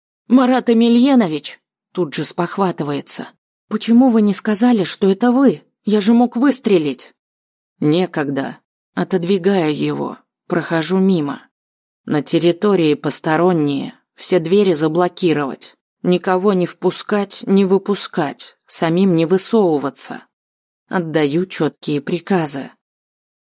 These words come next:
«Всё тихо, вы ошибаетесь», начинает оправдываться. «Это ты ошибаешься»,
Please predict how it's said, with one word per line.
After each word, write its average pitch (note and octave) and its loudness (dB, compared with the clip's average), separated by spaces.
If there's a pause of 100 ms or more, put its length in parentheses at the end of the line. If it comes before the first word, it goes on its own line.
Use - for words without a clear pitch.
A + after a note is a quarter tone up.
(160)
«Всё - -4
тихо, G3 -2 (160)
вы G3 2
ошибаетесь», F#3 -2 (460)
начинает E3+ 0
оправдываться. D#3+ -4 (680)
«Это D#3 0
ты A#3 0
ошибаешься», E3+ -2